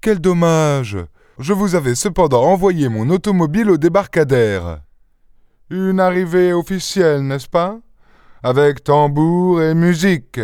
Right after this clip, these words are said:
Excellent moyen pour me faciliter la besogne.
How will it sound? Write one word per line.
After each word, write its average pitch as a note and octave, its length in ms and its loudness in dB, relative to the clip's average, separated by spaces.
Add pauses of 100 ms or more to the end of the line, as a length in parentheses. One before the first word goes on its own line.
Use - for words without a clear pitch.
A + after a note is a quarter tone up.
(960)
Excellent E3 500 0
moyen E3+ 460 2
pour D3+ 340 -4
me C#3+ 220 -2
faciliter D3+ 800 -2
la C3+ 160 2
besogne. B2 800 -4